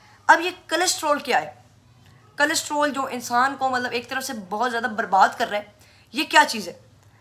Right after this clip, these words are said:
कोलेस्ट्रॉल एक ही खाने में है और वो है एनिमल फूड, जिसमें चिकन हो सकता है जो हम बहुत ज़्यादा यूज़ करते हैं,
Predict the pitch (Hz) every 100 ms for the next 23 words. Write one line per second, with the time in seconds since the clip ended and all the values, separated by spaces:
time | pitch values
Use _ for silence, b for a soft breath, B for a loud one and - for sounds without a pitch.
0 | b b b - 339 370 370 - 320 320
1 | 302 - 247 302 349 320 214 190 180 160
2 | - _ _ _ _ _ 226 220 269 269
3 | - 233 240 226 214 175 156 _ _ _
4 | b b b b b - 226 - 240 220
5 | 214 208 - 220 247 226 226 226 - 226
6 | 220 190 208 196 196 185 190 208 220 220
7 | 214 208 214 - 214 208